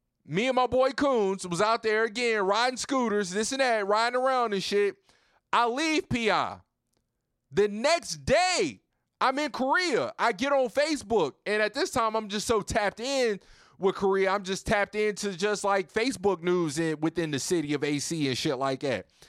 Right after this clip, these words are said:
Nigga, somebody got murdered on the scooter. It wasn't a tourist, it was a local. But they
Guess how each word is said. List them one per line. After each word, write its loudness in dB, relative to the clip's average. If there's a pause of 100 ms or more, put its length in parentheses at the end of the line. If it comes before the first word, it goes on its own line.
(720)
Nigga, 0
somebody 0
got 2
murdered 2
on 2
the -2
scooter. 0 (340)
It 2
wasn't 2
a -2
tourist, 2
it 0
was 0
a 2
local. 0 (560)
But 0
they 4